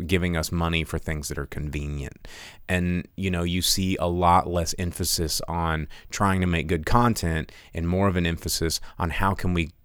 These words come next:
constantly nickel and dime you and get you sub-, like, hooked on our subscription services.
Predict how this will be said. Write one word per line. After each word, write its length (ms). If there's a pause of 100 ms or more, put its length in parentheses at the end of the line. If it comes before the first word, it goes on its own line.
constantly 840
nickel 360
and 120
dime 360
you 160
and 160
get 180
you 80
sub-, 420
like, 200
hooked 320
on 120
our 140
subscription 600
services. 640